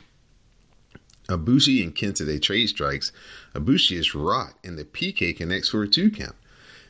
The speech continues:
Then Kenta hits Kamigoye for a two count. The go to sleep is countered as Ibushi hits a jumping knee strike and his own Kamigoye for a two count. He follows up with another Kamigoye,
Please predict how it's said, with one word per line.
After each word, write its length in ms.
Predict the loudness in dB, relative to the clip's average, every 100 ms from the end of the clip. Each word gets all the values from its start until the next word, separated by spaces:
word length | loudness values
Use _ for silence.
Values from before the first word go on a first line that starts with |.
| -10
Then 300 | -4 -4 -4 -6
Kenta 560 | -2 0 0 0 -2
hits 240 | -2 -2 -2
Kamigoye 1120 | -4 -4 -2 -4 4 4 6 4 2 0 -2 -2
for 160 | 0
a 40 | 2
two 300 | 2 2 2
count. 320 | -2 -8 -12 _ _ -20 -20 _
The 100 | -6
go 180 | -2 0
to 80 | 0
sleep 260 | 2 2 0
is 80 |
countered 420 | -2 -4 -4 -6 -8 -20 -14 -6
as 180 | -4
Ibushi 380 | 0 4 4 4
hits 160 | 0 -2
a 60 | 0
jumping 440 | 0 -2 -4 -2
knee 180 | 2 2
strike 360 | 2 -2 -4 -2
and 100 | -2
his 140 | -2 -2
own 200 | 0 0
Kamigoye 640 | 0 -2 -4 -2 0 -2 -4
for 200 | -4 -2
a 60 |
two 220 | 0 0
count. 300 | -2 -8 -12 -20 -20 -20 -18
He 140 | -6 -2
follows 400 | 0 2 2 2
up 260 | 0 -2
with 160 | -8 -4
another 520 | 0 4 4 2 0
Kamigoye, 920 | -4 -6 -4 -2 0 0 0 -2 -4